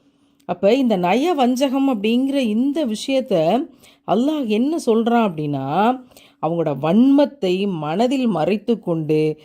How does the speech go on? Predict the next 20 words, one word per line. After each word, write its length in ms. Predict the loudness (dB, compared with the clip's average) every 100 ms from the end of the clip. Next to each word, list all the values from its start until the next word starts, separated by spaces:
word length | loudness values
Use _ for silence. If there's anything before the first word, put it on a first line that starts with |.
| -20 _ -2
வெளியில 520 | 2 2 2 2 0 2
பாசமா 840 | 2 2 2 0 2 2 2 2
இருக்கிற 420 | 2 0 0 -2 -2
மாதிரி 640 | -2 0 2 0 0 -2
காட்டுவாங்க. 920 | 0 0 0 -2 -2 -2 -2 0 -2 -8 _ _
அப்படி 360 | -10 -6 -2 -2
இருக்கிறதுக்கு 460 | 0 4 2 2
பேரு 300 | -4 -2 -2
நய 380 | -2 -2 0 0
வஞ்சகம். 640 | 0 -4 -6 -6 -6 -8 -8 -14 _ _ _ _ _ _ _ _ -20 -12 -4
இந்த 160 | 0
நயவஞ்சகம் 600 | 4 4 4 2 2 0
சார்ந்த 480 | -2 0 0 2 0
மக்களை 340 | -2 -2 -2 -2
நம்ம 200 | -2 -4
வாழ்க்கையில 680 | -2 -2 -4 -4 -2 -2
தினப்படி 480 | -4 -2 -2 0 0
பார்க்குறோம். 380 | 2 0 -2 -8
சொந்தக்காரங்களுக்குள்ள 840 | -6 -6 -2 -2 -2 -4 -4 -4 -2
பார்க்குறோம், 460 | -2 -4 -6 -8